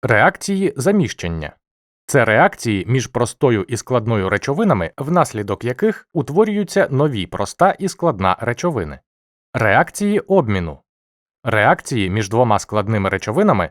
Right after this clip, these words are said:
внаслідок яких вони обмінюються своїми складниками,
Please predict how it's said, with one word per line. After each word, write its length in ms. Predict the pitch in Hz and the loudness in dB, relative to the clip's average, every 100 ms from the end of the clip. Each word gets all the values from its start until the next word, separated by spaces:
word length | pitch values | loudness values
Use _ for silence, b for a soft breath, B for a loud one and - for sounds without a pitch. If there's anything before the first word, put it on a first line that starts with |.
| - | -4
внаслідок 600 | 117 165 - 139 120 104 | 0 2 2 0 0 0
яких 360 | 104 - 220 - | -2 0 -2 -2
вони 360 | 113 120 196 220 | 0 2 4 2
обмінюються 680 | 180 180 185 175 170 170 | 2 2 4 2 2 0
своїми 440 | 160 104 131 208 185 | -2 0 0 2 0
складниками, 760 | - 156 143 147 - 90 71 | 0 -2 -2 -2 0 -2 -2